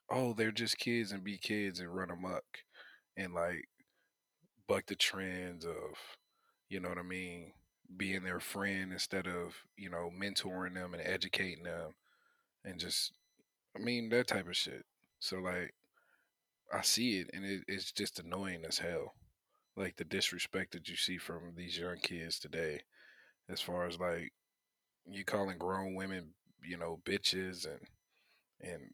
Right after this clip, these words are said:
all type of stuff. And just the disrespect from, you see them with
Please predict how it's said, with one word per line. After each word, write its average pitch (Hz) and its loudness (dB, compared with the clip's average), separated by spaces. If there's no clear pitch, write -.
all 110 2
type 110 2
of 104 2
stuff. - -6
And 80 -8
just - 0
the 95 0
disrespect - 2
from, - -4
you 95 -4
see 98 2
them 87 -4
with 87 -4